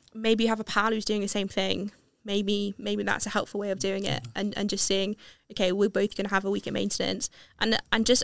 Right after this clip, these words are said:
Speaker 1: opening up that dialogue of, "I'm actually struggling with this a little bit. I'm finding it hard to eat a little bit more." Um, and then, "Okay, right, if I'm struggling to, f-, finding it hard to eat a little bit more now, this is just prefacing what the rest of my life is gonna be like." So understanding that and, like, "Right,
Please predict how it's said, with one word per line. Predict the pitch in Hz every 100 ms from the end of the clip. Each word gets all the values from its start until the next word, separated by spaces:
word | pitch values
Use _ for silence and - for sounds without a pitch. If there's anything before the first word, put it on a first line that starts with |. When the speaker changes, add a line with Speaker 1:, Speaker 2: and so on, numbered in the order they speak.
| -
Speaker 1:
opening | 233 233 226
up | 220 226
that | 208 -
dialogue | 202 202 190 185
of, | 175 - -
"I'm | 202
actually | - -
struggling | - 196 202 202
with | 208
this | 214 -
a |
little | 202 196
bit. | 220
I'm | - 208
finding | 202 196 202
it |
hard | 208 202 214
to | -
eat | 214
a | 196
little | 196
bit | 190 208
more." | 202 185 233 - - - -
Um, | 196 190 190 -
and | 220 214
then, | 214
"Okay, | 214 185
right, | 196
if | -
I'm | 220
struggling | - 240 247
to, | - - -
f-, | - - -
finding | 233 220
it |
hard | 220 220
to | 220
eat |
a | 220
little | 208
bit | 202
more | 202
now, | 208 208 - 262 - - _ - -
this | 220 -
is | 214
just | 220
prefacing | - 202 208 202 196
what | -
the | 190
rest | 185
of | 208
my | 196
life | 202 208
is | -
gonna | 208
be | 214 -
like." | - - - - _ -
So | 214 185 180 196 _ -
understanding | 220 220 208 220 220
that | 240 302
and, | -
like, | 196 -
"Right, | 214 -